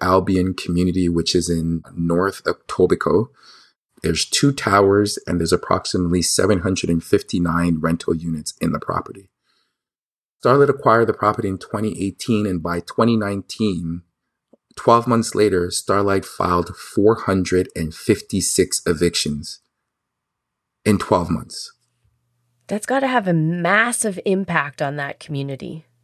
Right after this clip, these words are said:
Speaker 2: Massive.
Speaker 1: Yes. And they filed four hundred and fifty-six evictions. And just to put that into context, so at least sixty percent of the units received an eviction. And that is because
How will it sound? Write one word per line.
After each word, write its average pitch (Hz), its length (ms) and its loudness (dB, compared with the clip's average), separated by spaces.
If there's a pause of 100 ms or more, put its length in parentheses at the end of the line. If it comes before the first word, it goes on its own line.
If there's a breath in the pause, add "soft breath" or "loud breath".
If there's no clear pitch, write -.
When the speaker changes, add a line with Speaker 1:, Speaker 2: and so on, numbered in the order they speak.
(680)
Speaker 2:
Massive. 196 640 -2 (920)
Speaker 1:
Yes. - 540 -2 (280)
And 101 440 0 (360)
they 110 360 0
filed 135 500 4
four 147 240 2
hundred 135 240 -2
and 120 100 -6
fifty-six 127 600 -2
evictions. 113 480 0
And 92 100 -2
just 127 160 -2
to - 80 2
put - 200 -2
that 104 140 2
into 98 200 -6
context, - 760 -6
so - 440 2
at 98 100 -2
least 131 400 -2
sixty - 380 -4
percent 120 560 -2
of 107 80 -4
the 107 80 -6
units 98 560 -2 (1160)
received 110 480 0
an 95 80 -2
eviction. 90 500 -2 (120)
And 101 180 -2
that 110 200 4
is 110 160 0
because 95 680 0